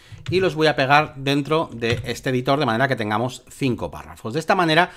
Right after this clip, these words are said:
podremos trabajar el aspecto de los párrafos por defecto de nuestra página web. En el transcurso de este proyecto,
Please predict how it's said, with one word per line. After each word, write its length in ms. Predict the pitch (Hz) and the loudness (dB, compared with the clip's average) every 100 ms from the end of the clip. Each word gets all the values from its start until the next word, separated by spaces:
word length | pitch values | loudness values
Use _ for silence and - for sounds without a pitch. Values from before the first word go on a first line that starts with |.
| - - | -12 0
podremos 360 | 127 123 139 | 2 2 -2
trabajar 460 | - 131 113 139 135 | 0 0 2 0 0
el 120 | 117 | -8
aspecto 420 | 104 - 131 123 139 | -10 -6 -6 -2 -2
de 60 | |
los 140 | 104 - | -2 -2
párrafos 420 | 120 131 143 131 | -2 -2 -4 -6
por 160 | 120 | -8
defecto 400 | 101 120 120 135 | -6 -4 0 0
de 40 | 117 | -2
nuestra 300 | 104 - 90 | -6 -6 -2
página 320 | 98 - 80 | -2 -4 -14
web. 180 | - - | -18 -8
En 100 | 127 | 0
el 120 | 131 131 | 2 4
transcurso 500 | 135 131 160 151 175 | 2 4 2 6 6
de 80 | |
este 160 | 156 170 | 8 6
proyecto, 640 | 147 160 214 - 202 254 | 6 4 2 4 4 4